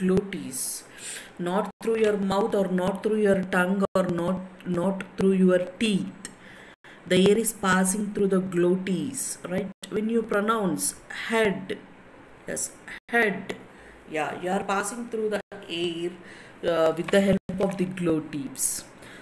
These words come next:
And a head, a head, nothing but, ma, when you pronounce yourself, so then you can feel it. When we are pronouncing ourselves, so then we can feel it that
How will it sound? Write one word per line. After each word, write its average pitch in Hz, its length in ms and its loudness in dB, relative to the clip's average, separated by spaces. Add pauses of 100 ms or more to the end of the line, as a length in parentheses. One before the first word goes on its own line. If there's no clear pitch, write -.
(120)
And 156 260 2 (120)
a 208 120 0
head, 196 640 2 (1300)
a 196 120 2
head, 196 500 2 (800)
nothing 196 320 -2
but, 226 200 0
ma, 233 120 -4
when 202 220 0
you 208 120 0
pronounce 208 760 2 (160)
yourself, 202 720 0 (400)
so 180 320 -2
then 180 440 -2 (380)
you 220 200 -2 (140)
can 240 200 4
feel 175 320 -6
it. - 320 -10 (1300)
When 185 260 2
we 196 100 4
are 190 160 4
pronouncing 208 720 -2
ourselves, 196 880 0
so 185 220 -2
then 202 240 0
we 196 120 -2
can 214 240 -2
feel 202 360 -6
it 226 260 -4
that 202 320 0